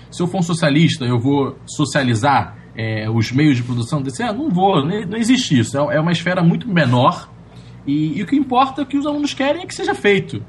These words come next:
Então, acho que a gente tem que sair um pouco dessa discussão ideológica que, que, que é importante, sim, mas não é o ponto central do D C E. E, assim, no geral, foi, resolveu bastante do, do,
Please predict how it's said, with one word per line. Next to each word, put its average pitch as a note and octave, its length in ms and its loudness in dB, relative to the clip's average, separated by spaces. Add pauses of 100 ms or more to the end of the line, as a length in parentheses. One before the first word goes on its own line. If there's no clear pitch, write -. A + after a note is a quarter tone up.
(300)
Então, D#4 160 -4
acho D#4+ 160 -6
que D4 60 -2
a D#4 40 -2
gente C#4+ 120 -6
tem C4+ 100 -4
que B3+ 160 -4
sair C#3+ 380 2
um E3+ 80 0
pouco E3 260 0
dessa C3+ 220 -4
discussão C3 360 -6
ideológica C3+ 640 0
que, A2+ 360 -6 (800)
que, A2 500 -2
que A#2+ 160 -2
é E3 100 2
importante, F3 600 -2
sim, F#3 340 -2
mas G#3 340 -4 (440)
não F3 200 -2
é F3+ 140 2
o G#3+ 60 0
ponto G3+ 260 -4
central E3+ 340 -4
do E3+ 80 -6
D F3 80 -4
C F3 180 -6
E. G#2 280 -4 (320)
E, C4 160 -2
assim, C4+ 220 0
no F#3+ 140 0
geral, G#3+ 520 2 (220)
foi, E3+ 580 -4 (600)
resolveu D#3+ 480 0
bastante D#3+ 500 -4
do, B2+ 240 -4
do, A#2 340 -8